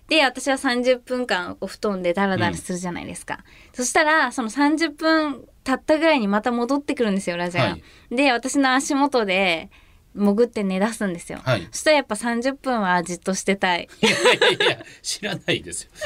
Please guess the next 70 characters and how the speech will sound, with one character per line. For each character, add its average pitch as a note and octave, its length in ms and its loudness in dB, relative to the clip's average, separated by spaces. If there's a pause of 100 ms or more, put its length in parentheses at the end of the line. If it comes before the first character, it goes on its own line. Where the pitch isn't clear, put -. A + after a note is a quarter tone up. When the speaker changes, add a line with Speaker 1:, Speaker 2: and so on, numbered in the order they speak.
(180)
Speaker 1:
<laughs> D5+ 320 -2
Speaker 2:
そ - 80 0
の B3+ 140 4
タ C4+ 80 4
ー G#3+ 160 2
ン A3+ 40 0
が G#3 60 -2
来 - 120 -6
ち - 60 0
ゃ A3 120 2
っ G#3 40 -10
た F#3 140 -6
ら。 F3 60 -8
Speaker 1:
ラ F3 40 -12
ジ F#3+ 60 -10
ャ - 20 -20
が - 0 -
起 - 60 -20
き - 20 -20
ち - 80 -6
ゃ C3 60 0
う - 0 -
か - 0 -
ら。 G#2 540 0
Speaker 2:
あ - 40 -4
ー、 - 20 -10
ま G#2+ 180 0
あ - 20 -6
そ D#3+ 280 2
う - 40 -4
だ A#2 160 0
け - 80 -6
ど。 A3 140 0
Speaker 1:
そ F3+ 100 -6
う。 - 20 -14
だ G3 80 -4
か G3+ 100 0
ら G3+ 60 -2
限 D4+ 280 2
界 E4 240 4
ま E4 120 2
で C4+ 140 2
ラ C4 160 4
ジ B3+ 80 0
ャ A3+ 100 2
を G3+ 60 -2
寝 G#3 160 0
か B3 240 -4
し - 160 -8
た B3+ 140 4
い A3+ 60 -2
っ G3+ 40 -12
て - 160 -8
い - 40 -4
う G3+ 40 -2
思 G#3 240 0
い G3 40 -2
で、 G3 280 0
Speaker 2:
<laughs> - 0 -
Speaker 1:
最 B3+ 300 2
近 C#4 260 -2
は C#4 80 0
も C4+ 60 0
う - 20 0
な C4+ 80 2
ん B3 40 -4
か A3 120 -4
三 C4+ 260 2
十 C4+ 160 -2
分 G#3 460 -2